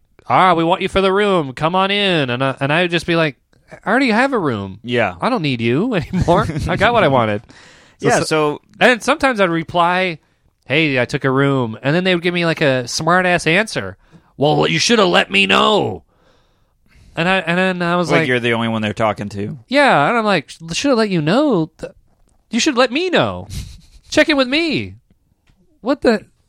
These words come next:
Speaker 1: So bizarre. So p-, probably people don't wanna respond and tell you that they already found somebody to move in because they don't want,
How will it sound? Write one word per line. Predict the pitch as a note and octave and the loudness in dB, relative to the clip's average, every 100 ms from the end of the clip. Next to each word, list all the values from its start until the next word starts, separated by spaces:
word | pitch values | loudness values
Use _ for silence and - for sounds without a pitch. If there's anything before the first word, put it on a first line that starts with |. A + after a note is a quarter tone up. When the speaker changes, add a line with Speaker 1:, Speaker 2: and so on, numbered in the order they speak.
| _ | _
Speaker 1:
So | E3+ - B3 | -12 0 2
bizarre. | G3 C#3+ B2 D3 D#3 F#2+ | 4 2 2 2 2 0
So | - F#3+ F3 C#3+ - | 0 2 2 -4 -4
p-, | G#3 F3 | -2 0
probably | G#3+ A#3 G3 | 0 2 0
people | E3+ F#3 E3+ | -2 -2 0
don't | D#3 | 0
wanna | D3+ C#3 | 0 0
respond | C3+ - C#3+ C#3 C3 B2 - _ _ _ _ | 0 0 0 2 0 -6 -16 _ _ _ _
and | - A#2+ | -6 -4
tell | - C#3 | 0 0
you | B2+ B2 A#2 | 2 0 0
that | B2 A2+ - _ - | 0 0 -2 _ -2
they | A#2+ | 2
already | B2+ B2+ | 4 2
found | A#2 C#3 C#3 | 0 0 -2
somebody | C3 A#2+ A#2 | -2 -2 -2
to | A2+ | -2
move | A#2 A#2 | -2 0
in | B2 A2 | -2 -2
because | G#2+ A2 G#2+ | -4 -4 -2
they | B2 | -2
don't | A#2+ | 0
want, | A#2 A2+ | -2 -4